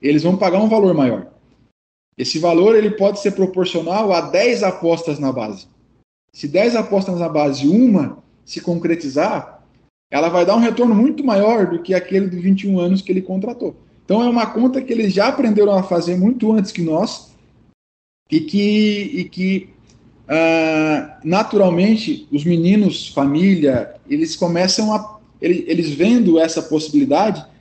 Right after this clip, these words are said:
eles já visualizam. Não, é, é, é praticamente, é, é difícil se-, segurar essa emoção que eles têm de poder jogar numa grande liga na-, mundial, né?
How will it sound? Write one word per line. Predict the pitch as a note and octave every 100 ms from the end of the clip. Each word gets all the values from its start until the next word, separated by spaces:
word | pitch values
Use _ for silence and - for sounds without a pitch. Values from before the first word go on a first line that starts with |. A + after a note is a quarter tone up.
| -
eles | F#3 A3
já | A3
visualizam. | G#3 A3 A#3+ A3 A3+ G3+ D3
Não, | D3+ E3 - - _ _ _ -
é, | - C3
é, | B2+ - _ _ _ _ _
é | -
praticamente, | - C#3 D#3 - E3 D#3 F3 - -
é, | - C#3+
é |
difícil | C#3+ D3 - G3+ B3+ B3+
se-, | - - - -
segurar | - G3 F3 F3 F#3 G3
essa | F3 - D#3+
emoção | D#3+ D#3 D3+ - E3+
que | E3 D3+
eles | C#3 -
têm | E3 G#3 - _ _ _ _
de | D3
poder | D#3 E3 D#3+
jogar | E3+ E3 E3+
numa | F3 E3
grande | D3+ F3+ D#3+
liga | E3+ F3 D#3+
na-, | D#3 D3
mundial, | D3+ D#3+ D#3 D3+ C3+ A2+ G2 - _ _
né? | A#2 D3 G3+